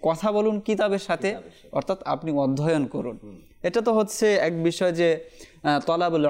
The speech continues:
Speaker 1: ইলমি ফারিদাতুন আলা কুল্লি মুসলিম ওয়া মুসলিমা, যে প্রত্যেক নরনারীর উপর ইলম অর্জন করা ফরজ রয়েছে। এবং এর যে মর্যাদা তো শুরুতেই বলা হলো, এবং হুজুর সাল্লাল্লাহু আলাইহি ওয়াসাল্লাম এর মর্যাদার ব্যাপারে বলেছেন জায়গায় জায়গায়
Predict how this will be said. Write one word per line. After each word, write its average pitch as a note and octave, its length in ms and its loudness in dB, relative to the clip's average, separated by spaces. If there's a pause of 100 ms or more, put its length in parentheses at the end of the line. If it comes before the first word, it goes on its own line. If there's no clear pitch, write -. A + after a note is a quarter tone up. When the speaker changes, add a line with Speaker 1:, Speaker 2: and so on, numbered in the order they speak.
Speaker 1:
ইলমি E3+ 240 0
ফারিদাতুন D3+ 580 0
আলা C#3 320 0
কুল্লি E3 340 -2
মুসলিম C#3 580 0
ওয়া C3+ 80 0
মুসলিমা, C3 520 -2
যে B2+ 160 -6
প্রত্যেক D3 640 -4
নরনারীর C#3 600 -2
উপর D3 360 -4 (440)
ইলম E3 280 0
অর্জন C#3 320 -2
করা F3+ 260 -6 (240)
ফরজ D3+ 300 0
রয়েছে। C3 400 -2
এবং D#3+ 320 0 (440)
এর E3 220 0
যে F#3+ 80 2
মর্যাদা E3+ 500 0
তো F#3 140 -2
শুরুতেই F#3 420 2
বলা D3+ 220 2
হলো, D3+ 200 0
এবং D#3 180 0
হুজুর D3+ 200 -2
সাল্লাল্লাহু E3+ 500 -2
আলাইহি D3+ 280 0
ওয়াসাল্লাম D3+ 480 0
এর C#3+ 120 2
মর্যাদার C#3 420 -2
ব্যাপারে C#3+ 280 -2
বলেছেন C#3 480 0
জায়গায় C#3+ 400 2
জায়গায় C3 320 0